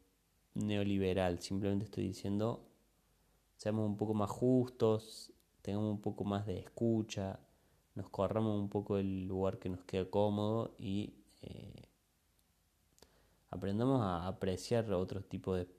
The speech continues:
de expresiones humanas, en definitiva, ¿no? Que,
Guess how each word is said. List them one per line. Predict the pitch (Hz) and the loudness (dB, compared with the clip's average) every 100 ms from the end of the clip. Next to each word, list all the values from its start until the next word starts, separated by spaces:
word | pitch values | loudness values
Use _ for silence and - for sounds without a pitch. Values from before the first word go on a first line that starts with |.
| 87 | -10
de | 95 | -6
expresiones | 92 - - 95 - 123 113 | -6 -6 -4 -4 -2 -2 0
humanas, | 101 110 110 101 | 0 2 2 0
en | 92 | -2
definitiva, | 95 - 92 87 87 92 90 | -6 -6 -6 -4 -4 -4 -4
¿no? | 92 - - _ - | -6 -8 -14 _ -16
Que, | - - | -12 -12